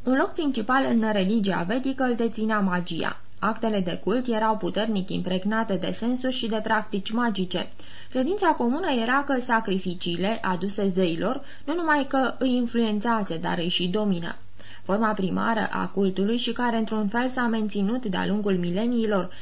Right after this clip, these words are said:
era forma cultului domestic, capul familiei era și cel care aducea sacrificiile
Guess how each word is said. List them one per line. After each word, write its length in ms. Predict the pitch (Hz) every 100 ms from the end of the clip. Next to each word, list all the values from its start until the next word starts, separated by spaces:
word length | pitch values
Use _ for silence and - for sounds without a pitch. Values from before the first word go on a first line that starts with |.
| -
era 220 | 254 320
forma 380 | 320 285 285 262
cultului 460 | 247 254 247 233 220
domestic, 680 | 226 226 240 - 175 185 -
capul 340 | 196 202 175
familiei 640 | 180 175 185 269 269 262 214
era 260 | 226 247 247
și 180 | 220
cel 260 | 196 220 262
care 340 | 254 240 233
aducea 440 | 233 208 190 196 226
sacrificiile 840 | - - 180 190 214 196 202 262